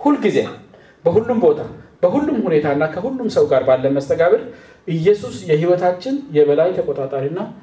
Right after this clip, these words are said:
ጌታ መሆኑን ማሰብና ነገሮችን በእሱ አንጻር ማድረግ ነው ማለት ነው።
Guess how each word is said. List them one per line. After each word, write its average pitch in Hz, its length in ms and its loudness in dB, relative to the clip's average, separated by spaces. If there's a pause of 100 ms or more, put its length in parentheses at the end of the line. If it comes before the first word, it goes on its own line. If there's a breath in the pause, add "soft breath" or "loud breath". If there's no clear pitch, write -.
(280 loud breath)
ጌታ 156 280 -4
መሆኑን 147 340 -2
ማሰብና 156 480 2
ነገሮችን 151 440 2
በእሱ 160 320 2
አንጻር 170 400 2
ማድረግ 156 500 2 (960 soft breath)
ነው 139 260 0
ማለት 208 400 0
ነው። 135 120 -8